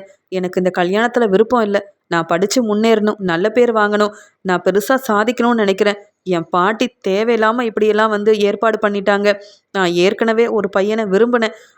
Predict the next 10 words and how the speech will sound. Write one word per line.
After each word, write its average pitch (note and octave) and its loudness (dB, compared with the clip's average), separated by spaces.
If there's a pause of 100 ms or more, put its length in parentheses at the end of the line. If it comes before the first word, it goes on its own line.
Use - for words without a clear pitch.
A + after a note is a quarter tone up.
அந்த F3 0
பையனையும் A3 -2
என் G3 2
அண்ணன், G3 0
அப்பான்னு G3+ 0
வெளுத்து G3+ 0
வாங்கி G3+ 0 (180)
பெரிய A#3 4
பிரச்சனை A#3 0
செஞ்சுட்டாங்க. G#3 0